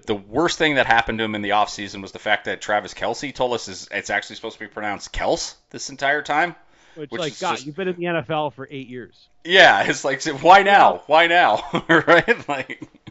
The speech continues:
Speaker 2: Um, but put it this way. Um, Kansas City can be, you know, twenty-eight or twenty-nine on defense. I don't know if they'll be that bad.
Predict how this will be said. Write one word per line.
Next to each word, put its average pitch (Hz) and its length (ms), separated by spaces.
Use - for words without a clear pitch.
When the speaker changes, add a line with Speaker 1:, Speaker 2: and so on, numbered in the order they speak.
Speaker 2:
Um, 139 640
but 202 140
put 220 120
it 220 100
this 170 180
way. 107 240
Um, 123 560
Kansas 180 340
City 165 220
can 151 160
be, 131 380
you 127 120
know, 110 340
twenty-eight 143 400
or 135 60
twenty-nine 120 480
on 123 80
defense. 135 280
I 160 60
don't 170 120
know 131 100
if 107 80
they'll 101 80
be 87 100
that 80 200
bad. - 180